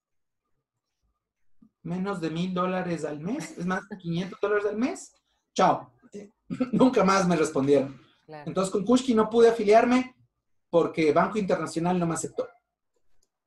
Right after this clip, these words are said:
Speaker 2: Ya.
Speaker 1: Ah, ok. Eh, me quise afiliar con Payphone. Payphone es súper fácil.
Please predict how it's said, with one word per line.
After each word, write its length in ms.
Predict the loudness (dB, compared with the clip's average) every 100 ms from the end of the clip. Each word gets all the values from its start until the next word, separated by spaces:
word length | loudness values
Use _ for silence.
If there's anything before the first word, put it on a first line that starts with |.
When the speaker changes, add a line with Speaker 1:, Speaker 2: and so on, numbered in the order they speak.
| _
Speaker 2:
Ya. 160 | -12 -6
Speaker 1:
Ah, 100 | -4
ok. 120 | -4 -8 -14 _ _ _ _ _ -2
Eh, 460 | 0 2 2 0 -4
me 140 | -4
quise 220 | -2 0
afiliar 320 | 0 2 2
con 160 | 2 2
Payphone. 320 | 4 4 4
Payphone 320 | 4 4 2
es 60 | -4
súper 220 | -4 -2
fácil. 420 | 0 0 -2 -10